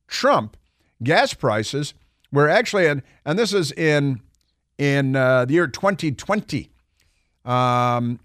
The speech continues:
and, uh, Joe Biden was running for president.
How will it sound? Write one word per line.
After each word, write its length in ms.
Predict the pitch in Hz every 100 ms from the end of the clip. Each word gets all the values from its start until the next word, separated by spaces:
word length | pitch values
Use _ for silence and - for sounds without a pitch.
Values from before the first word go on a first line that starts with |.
| _ _ _ _ _
and, 560 | 143 147 143 135 131 123
uh, 420 | 139 127 131 120
Joe 240 | 117 180 165
Biden 280 | 151 160
was 180 | 143 123
running 240 | 156 151 139
for 140 | 131
president. 480 | - 156 139 131